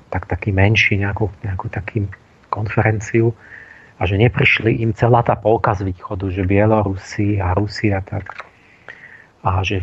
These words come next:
mala veľká časť prísť odtiaľ, ale že namiesto toho, že prišla, prišli nejaký, proste, ne-, nejaká polícia alebo nejaký, proste nejaký takýto akože úradníci alebo kontráši alebo neviem čo,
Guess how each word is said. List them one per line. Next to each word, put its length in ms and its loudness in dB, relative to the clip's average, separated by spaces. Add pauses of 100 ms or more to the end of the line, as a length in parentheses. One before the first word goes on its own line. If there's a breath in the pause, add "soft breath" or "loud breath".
mala 360 2
veľká 260 2
časť 280 -4
prísť 300 0
odtiaľ, 460 4
ale 200 2
že 140 2
namiesto 380 4
toho, 280 2
že 120 4
prišla, 720 4 (480 soft breath)
prišli 460 2
nejaký, 500 2 (460)
proste, 500 -4 (720)
ne-, 260 -4
nejaká 280 -2
polícia 680 2
alebo 360 2
nejaký, 580 -4 (2500 loud breath)
proste 340 -8
nejaký 360 0
takýto 440 0
akože 480 0
úradníci 920 2
alebo 320 4
kontráši 840 2
alebo 220 2
neviem 220 0
čo, 280 0